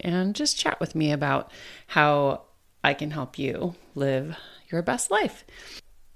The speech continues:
And one thing I'm gonna mention, I'm working on a program for the new year. Of course, you know, we all get to the place in January where we kind of have, like, you know, the financial hangover, the m-, maybe alcohol hangover,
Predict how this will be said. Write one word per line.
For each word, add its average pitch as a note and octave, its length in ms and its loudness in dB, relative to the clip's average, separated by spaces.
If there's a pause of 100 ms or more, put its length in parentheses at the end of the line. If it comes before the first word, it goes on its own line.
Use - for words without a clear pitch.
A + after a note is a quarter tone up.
(120)
And E3 160 0
one B3 180 8
thing D4+ 160 8
I'm C4 140 8
gonna G3 220 8
mention, E3 600 6
I'm G#3 200 8
working E4 340 8
on D4+ 100 8
a A#3+ 60 6
program E3+ 640 8
for D3+ 520 8
the D3 140 6
new D#3+ 160 10
year. C3 400 6
Of - 160 2
course, E3+ 400 6
you D3+ 100 6
know, C#3+ 220 6
we D3+ 100 8
all D3+ 160 10
get C#3+ 200 4
to - 120 2
the D3 120 2
place C#3+ 480 4 (420)
in F3 160 8
January D#3+ 760 10
where D3+ 200 6
we D3+ 100 4
kind D3+ 240 0
of D3 80 2
have, C#3+ 340 2
like, B2+ 460 0
you - 80 0
know, C3+ 160 0
the D3+ 100 0
financial G3+ 640 6
hangover, D#3 800 4
the C#3+ 300 2 (580)
m-, D3+ 100 -4 (120)
maybe E3+ 340 8
alcohol D#3 540 4
hangover, D3 800 4